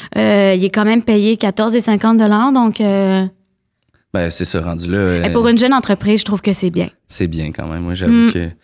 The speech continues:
Speaker 1: Mm.
Speaker 2: c'est un petit peu en dessous du salaire minimum, mais, euh,
Speaker 1: Mais en même temps.
Speaker 2: j'imagine qu'il y a des avantages comme avoir des t-shirts, euh.
Speaker 1: Euh, ben, c'est, ben, c'est sûr qu'il doit le payer. Mais
Speaker 2: Ok.
Speaker 1: j'ai fait vingt-cinq pour cent de rabais.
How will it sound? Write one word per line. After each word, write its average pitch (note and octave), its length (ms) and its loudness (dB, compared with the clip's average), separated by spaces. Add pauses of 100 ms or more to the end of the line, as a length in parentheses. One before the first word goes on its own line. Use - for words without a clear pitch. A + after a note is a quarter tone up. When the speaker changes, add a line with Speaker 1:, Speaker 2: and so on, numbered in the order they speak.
Speaker 1:
Mm. A3 220 2
Speaker 2:
c'est A#2 100 -2
un G#2 60 -2
petit - 100 -8
peu - 80 -4
en B2 80 0
dessous A2+ 160 -6
du A2 80 -10
salaire G#2+ 300 -4
minimum, G2 440 -4
mais, G2+ 360 -6
euh, E2 140 -8 (420)
Speaker 1:
Mais A#3+ 120 2
en A3 100 2
même G3+ 200 2
temps. G3 240 -2 (500)
Speaker 2:
j'imagine F#2 440 -4
qu'il F#2+ 80 0
y - 20 0
a - 20 0
des E2+ 160 -2
avantages E2 540 -4
comme F2 140 -6
avoir D#2+ 200 -6
des E2 120 -8
t-shirts, - 720 -8
euh. E2 380 -8 (600)
Speaker 1:
Euh, G#3+ 100 0
ben, F3+ 480 0 (160)
c'est, - 220 -8 (440)
ben, A3+ 160 2
c'est A#3+ 140 0
sûr D4+ 200 0
qu'il D#4+ 140 0
doit A3 140 2
le G3 60 -4
payer. F3+ 480 0 (420)
Mais G#3+ 160 2
Speaker 2:
Ok. C#4 40 0
Speaker 1:
j'ai A3+ 120 0
fait G3+ 120 0
vingt-cinq F#3 360 0
pour E3+ 120 -4
cent G#3 160 0
de G3 60 0
rabais. F3 460 -2